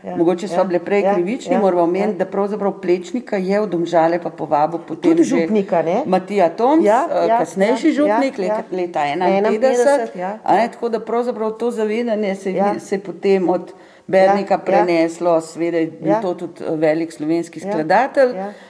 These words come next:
Speaker 2: ampak vidi se, ne, da pravzaprav so te ljudje imeli en občutek do, do lepega, do umetnosti, do dediščine,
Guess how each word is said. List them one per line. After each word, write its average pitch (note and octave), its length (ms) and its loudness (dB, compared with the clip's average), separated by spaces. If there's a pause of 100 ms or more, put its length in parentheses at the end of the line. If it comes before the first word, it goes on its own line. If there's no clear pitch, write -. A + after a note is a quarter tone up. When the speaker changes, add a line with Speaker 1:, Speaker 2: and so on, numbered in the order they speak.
Speaker 2:
ampak G3 360 -2 (260)
vidi A#3 520 0
se, B3 300 -2
ne, A3 200 0
da G3+ 100 -4
pravzaprav G#3 560 -4
so G3+ 140 -14
te A3 160 -4
ljudje F#3 280 -4
imeli F3+ 340 0
en E3 120 2
občutek E3 600 -6
do, D#3 380 -6 (320)
do D3+ 480 0
lepega, E3 800 2
do D3 200 -2
umetnosti, E3 760 -2
do C#3 120 -8
dediščine, E3+ 1080 0